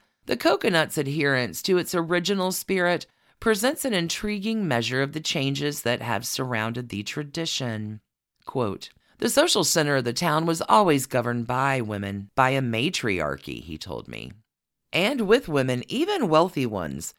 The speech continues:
so actively in the workplace or so active philanthropically, a good deal of that governance has broken down. Ladies are not lunching in the way they used to. Leamer himself isn't exactly charmed by the Coconuts,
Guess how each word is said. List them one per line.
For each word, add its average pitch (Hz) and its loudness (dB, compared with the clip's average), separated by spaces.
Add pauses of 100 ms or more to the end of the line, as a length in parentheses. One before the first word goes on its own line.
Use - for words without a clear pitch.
(220)
so 196 4
actively 196 2
in 190 0
the 156 0
workplace 180 0
or 170 2
so 185 2
active 151 -2
philanthropically, 160 0 (260)
a 156 2
good 196 -2
deal 196 2
of 160 2
that 131 0
governance 147 0
has 156 -4
broken 143 0
down. 135 -6 (420)
Ladies 220 2
are 254 2
not 233 2
lunching 135 0
in 120 0
the 120 0
way 113 0
they 110 -2
used 110 -4
to. 139 0 (420)
Leamer 220 2
himself 180 2
isn't 160 -2
exactly 147 0
charmed 139 -2
by 120 0
the 110 -2
Coconuts, 120 -4